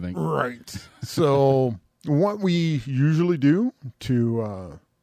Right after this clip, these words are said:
Speaker 2: oh, no, don't discard that. I wanna keep that. I pushed the wrong button.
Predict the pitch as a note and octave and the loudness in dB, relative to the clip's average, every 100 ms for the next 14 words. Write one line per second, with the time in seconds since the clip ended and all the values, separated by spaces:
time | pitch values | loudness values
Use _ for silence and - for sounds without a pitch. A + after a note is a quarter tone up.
0 | _ _ _ _ _ _ _ _ _ _ | _ _ _ _ _ _ _ _ _ _
1 | _ _ _ _ _ _ _ _ _ - | _ _ _ _ _ _ _ _ _ -14
2 | - D#3 C#3+ A2+ B2 D#3 F2 F2+ F2 D#2+ | -12 -10 -8 -10 -10 -10 -10 -12 -14 -14
3 | D#2 A2+ E2+ A#2+ B2+ B2+ - B2 - G2 | -10 -10 -8 -8 -6 -10 -12 -14 -12 -14
4 | F2+ - - A#2 G#2+ - - F2+ F#2 F#2 | -14 -18 -14 -12 -12 -14 -14 -14 -12 -14